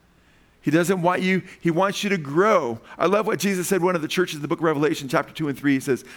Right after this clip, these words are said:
he, he, he, he, he said something, he commended them because their latter works were greater than their early works, he said. May we be, all, all of us say that, "Wow, the second part, of my, the last chapters of my Christian life and my walk with Jesus were stronger than my first chapters."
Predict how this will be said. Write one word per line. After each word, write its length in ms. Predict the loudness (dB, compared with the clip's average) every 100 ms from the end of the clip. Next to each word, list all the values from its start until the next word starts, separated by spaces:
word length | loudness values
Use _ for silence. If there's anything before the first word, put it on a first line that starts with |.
| -12
he, 260 | -2 0 -2 -2
he, 180 | -2 0
he, 200 | 0 0
he, 160 | 0 -2 -2
he 80 | 0
said 220 | 0 0
something, 180 | -2 -2
he 60 |
commended 380 | -2 0 0 0
them 120 | -2
because 400 | -2 -2 -2 -2 -8 -4
their 160 | 0 2
latter 320 | 4 2 2
works 320 | 0 -2 -4
were 80 | -6
greater 260 | 0 0 0
than 140 | 0
their 100 | -2
early 300 | 0 0 2
works, 260 | 0 -2 -4
he 80 | -8
said. 320 | -4 -4 -4 _ _ _ _ _ _ _ _ _
May 140 | 0 2
we 100 | 4
be, 240 | 4 2
all, 180 | 2 0 2
all 180 | 2 2
of 60 | 0
us 100 | -2
say 140 | 0
that, 180 | 0 2
"Wow, 300 | 2 2 -2
the 140 | -6
second 400 | -6 -2 -2 -2
part, 180 | -2 -2
of 60 | -2
my, 100 | -6
the 140 | -4 0
last 360 | 2 2 0
chapters 420 | 0 0 0 -2 -2
of 60 |
my 140 | -2 0
Christian 400 | -2 -2 -2 0
life 500 | 0 -4 -20 -20 -8
and 100 | -2
my 120 | 2 2
walk 280 | 2 0
with 120 | -2 0
Jesus 280 | 0 0
were 140 | -4 -4
stronger 500 | -6 -2 0 2 2
than 160 | 2
my 120 | 0 -2
first 340 | -2 -4 -2
chapters." 460 | -2 -2 -4 -12